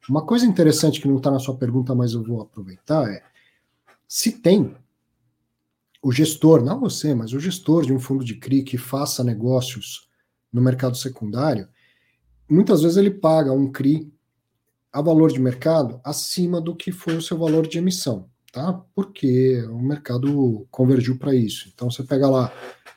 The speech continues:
por exemplo, um cri que foi emitido a I P C A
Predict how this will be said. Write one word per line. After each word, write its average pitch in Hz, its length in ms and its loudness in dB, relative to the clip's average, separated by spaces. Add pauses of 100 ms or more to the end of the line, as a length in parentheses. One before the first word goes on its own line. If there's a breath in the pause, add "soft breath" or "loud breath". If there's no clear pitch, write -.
(200)
por 123 80 -4
exemplo, 143 340 4
um 165 140 4
cri 151 480 4 (560)
que 135 380 4
foi 139 220 2
emitido 147 680 4
a 135 160 6
I 127 100 2
P 131 140 -2
C - 220 -2
A 139 340 2